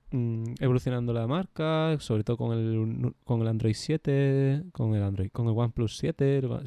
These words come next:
OnePlus siete Pro. Y, y ha invitado a, bueno, he, he comentado la, las mejoras, cómo es la comunidad, cómo son los foros, que, cómo van mejorando,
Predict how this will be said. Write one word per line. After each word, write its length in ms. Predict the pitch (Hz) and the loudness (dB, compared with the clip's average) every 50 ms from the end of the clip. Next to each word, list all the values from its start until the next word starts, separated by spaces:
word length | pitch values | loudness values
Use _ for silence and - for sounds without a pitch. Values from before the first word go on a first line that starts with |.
| - | -6
OnePlus 420 | - 127 117 113 113 - 117 110 - | -2 -2 0 0 0 0 0 0 0
siete 200 | - 107 - - | -2 -6 -6 -4
Pro. 280 | - 143 151 156 156 - _ - - - - - - - _ _ _ _ _ _ _ _ _ _ _ _ _ | -2 0 0 0 0 -4 _ -20 -20 -20 -20 -20 -20 -20 _ _ _ _ _ _ _ _ _ _ _ _ _
Y, 340 | 165 160 151 139 135 131 127 120 120 117 113 113 110 117 - _ | 2 4 6 6 8 6 6 6 4 4 4 2 2 0 -4 _
y 120 | - 143 139 | 0 2 4
ha 920 | 135 135 135 135 135 139 139 143 143 139 139 135 131 127 127 123 123 - - | 4 4 4 4 4 4 4 4 4 4 4 4 6 6 6 4 4 2 0
invitado 640 | - 151 131 123 120 120 - 120 123 117 135 170 - _ _ - - - _ _ _ _ _ _ _ - | 0 0 0 2 0 0 2 0 0 0 0 -2 -4 _ _ -20 -20 -20 _ _ _ _ _ _ _ 2
a, 400 | 147 143 143 147 147 147 147 143 | 2 4 4 4 4 2 2 2
bueno, 200 | 139 120 98 101 | 2 2 2 4
he, 260 | 110 117 127 127 120 | 2 2 2 2 0
he 40 | 113 | 0
comentado 600 | - 120 120 123 123 120 123 123 127 135 135 135 | 0 0 0 0 2 2 2 4 4 6 6 6
la, 520 | 131 117 104 98 98 98 98 98 101 101 | 4 4 4 4 4 2 2 2 0 0
las 160 | 101 - 110 107 | -2 -2 0 0
mejoras, 460 | 104 95 92 - - - 139 139 135 | 0 0 -2 -2 0 0 0 0 0
cómo 260 | - 131 117 113 113 | -2 -2 -2 0 0
es 80 | 113 110 | 0 0
la 120 | 110 104 | -2 -2
comunidad, 720 | - 101 101 101 101 104 107 139 147 147 147 143 143 139 | -2 -2 0 0 0 2 2 2 2 4 4 2 0 0
cómo 200 | - 113 104 101 | -2 -4 -4 -2
son 220 | 101 - - 107 98 | -2 -2 -2 0 0
los 140 | 101 98 - | 0 -2 -2
foros, 640 | - - 156 156 151 147 143 139 143 143 143 143 135 - | 0 2 4 4 4 4 2 2 2 2 0 -2 -2 -4
que, 180 | - 123 110 104 | -4 -4 -4 -2
cómo 220 | - - 117 113 | -2 -2 0 0
van 160 | 110 113 110 107 | 2 2 2 2
mejorando, 800 | 107 101 - - 113 123 139 151 147 147 143 139 139 143 143 | 0 -2 -2 0 0 2 2 2 0 0 0 2 2 2 0